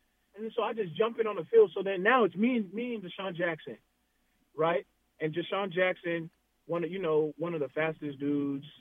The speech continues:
in the league, in his prime too. Like, he, he, he, he, U-, Usain Bolt fast. Like, he fast, fast right now. And so he's looking at Vince, and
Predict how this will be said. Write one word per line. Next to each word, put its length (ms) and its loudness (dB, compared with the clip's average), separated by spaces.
in 120 2
the 60 6
league, 500 2
in 100 8
his 140 6
prime 540 2
too. 400 2
Like, 200 -2
he, 360 -4
he, 400 2
he, 540 0
he, 500 -2
U-, 180 -4
Usain 480 6
Bolt 320 12
fast. 360 -4
Like, 140 -4
he 160 -2
fast, 360 6
fast 280 2
right 220 4
now. 220 2
And 200 -4
so 300 2
he's 280 -4
looking 300 4
at 180 -4
Vince, 340 2
and 280 -8